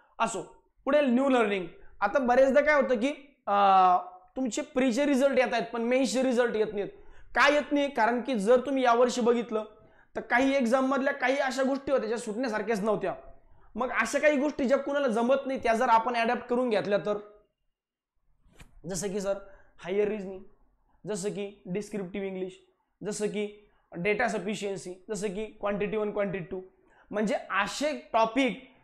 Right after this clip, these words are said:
जे बाकी लोक सोडून देतात, ज्याला आपण अनटॅप म्हणतो, जसं की मेन्सुरेशन,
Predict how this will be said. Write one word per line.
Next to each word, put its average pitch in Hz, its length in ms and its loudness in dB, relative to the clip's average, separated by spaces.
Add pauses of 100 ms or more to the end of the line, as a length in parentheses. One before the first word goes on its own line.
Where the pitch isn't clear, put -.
(260)
जे 277 240 2 (280)
बाकी 202 520 0
लोक 277 200 2
सोडून 277 540 0
देतात, 240 200 0
ज्याला 233 180 0
आपण 254 180 0 (180)
अनटॅप 254 500 2
म्हणतो, 208 540 -2 (280)
जसं 233 240 0
की 247 320 -4
मेन्सुरेशन, 220 720 -2